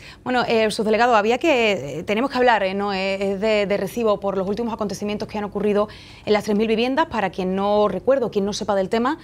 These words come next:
hace una semana, el pasado domingo, eh, día catorce de octubre, si no me equivoco, hubo un tiroteo en esta barriada, en el, las tres mil viviendas,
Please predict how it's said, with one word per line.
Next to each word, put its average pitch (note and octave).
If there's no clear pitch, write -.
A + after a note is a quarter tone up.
hace G3+
una G3
semana, B3+
el D#4+
pasado G3
domingo, G3+
eh, G3
día A3+
catorce A3+
de F#3+
octubre, G3+
si F#3+
no F#3+
me G3+
equivoco, G#3
hubo F#3+
un F#3+
tiroteo G3+
en F3
esta F3
barriada, G3+
en G#3+
el, F3
las F3+
tres -
mil G3
viviendas, A3